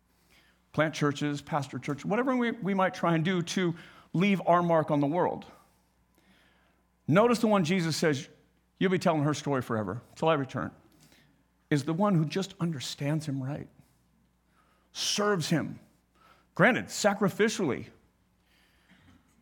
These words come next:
But she didn't create a company that we're talking about. She anointed Jesus for his burial. Verse ten, "Then Judas Iscariot, who was one of the twelve, went to the chief priest to order,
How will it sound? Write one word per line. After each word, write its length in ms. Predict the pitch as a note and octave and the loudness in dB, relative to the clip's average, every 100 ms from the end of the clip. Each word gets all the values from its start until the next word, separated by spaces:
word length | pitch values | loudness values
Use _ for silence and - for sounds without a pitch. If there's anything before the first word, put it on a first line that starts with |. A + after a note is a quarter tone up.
| _ _ _ _ _ _ _ _ - | _ _ _ _ _ _ _ _ -4
But 100 | D#3+ | -2
she 220 | - A#3 | 0 2
didn't 420 | E3+ A#2+ - - - _ - | 4 2 -2 -14 -20 _ -8
create 260 | - E3 | -2 0
a 60 | C3+ | 0
company 440 | - C#3+ B2+ C3+ | -2 -4 -2 -2
that 80 | B2+ | -2
we're 100 | B2+ | -4
talking 340 | - A#2+ A#2 B2+ | -6 -6 -4 -4
about. 420 | C3 F#3+ - - _ _ _ _ _ - | -4 -4 -6 -14 _ _ _ _ _ -12
She 240 | - D#3+ | -4 0
anointed 400 | C#3+ D3 D3+ C#3 | 2 2 2 0
Jesus 560 | A#2+ C3+ A#2 A#2 A#2+ - _ _ _ | 0 -2 -2 -6 -8 -14 _ _ _
for 100 | G#2 | -6
his 160 | A2 G#2 | -6 -8
burial. 400 | G#2+ - - - _ _ _ _ _ _ _ - - | -10 -10 -12 -16 _ _ _ _ _ _ _ -14 0
Verse 160 | F#3 | 0
ten, 300 | F#3+ F#3 B2+ - - - - - | 2 2 2 -2 -12 -20 -14 2
"Then 140 | G#3 | 4
Judas 240 | E3 B3 F#3 | 6 4 4
Iscariot, 440 | D#3+ G3+ A#3 A3+ | 2 4 6 6
who 60 | F#3 | 2
was 140 | D#3+ | 2
one 120 | F3+ | 2
of 40 | D3+ | 2
the 80 | |
twelve, 460 | C#3+ - F#3+ A3 E3 | 0 4 6 6 4
went 160 | G3 G3 | 0 0
to 40 | |
the 80 | F#3 | -4
chief 340 | - F#3+ - | -2 -2 -2
priest 260 | G#3 A3 - | 0 0 0
to 60 | |
order, 380 | F3 E3+ F3 E3+ | 0 0 2 -2